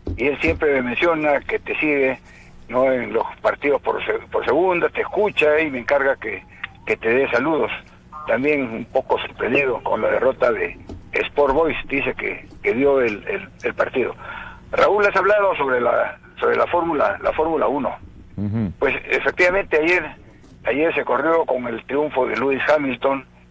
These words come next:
Speaker 1: el triunfo de Mercedes. Pues estas son carreras de carros. Y esto está c-, clarísimo. El mejor carro lleva generalmente el mejor piloto.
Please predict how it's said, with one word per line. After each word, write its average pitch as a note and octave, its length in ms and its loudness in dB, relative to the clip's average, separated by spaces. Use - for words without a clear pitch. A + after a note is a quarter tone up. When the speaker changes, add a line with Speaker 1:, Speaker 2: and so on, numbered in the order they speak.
Speaker 1:
el B2 160 0
triunfo D3+ 360 0
de B2 80 2
Mercedes. B2 520 2
Pues G3 120 2
estas F3 140 2
son F#3+ 120 0
carreras E3 320 2
de D3+ 100 -2
carros. - 420 0
Y D#3 100 0
esto F3 180 0
está - 220 2
c-, - 240 -10
clarísimo. A2+ 720 0
El A#2 140 -2
mejor F3+ 320 2
carro F#3 320 2
lleva E3 520 2
generalmente C#3+ 640 0
el B2 80 -2
mejor A#2+ 300 0
piloto. A#2+ 360 -2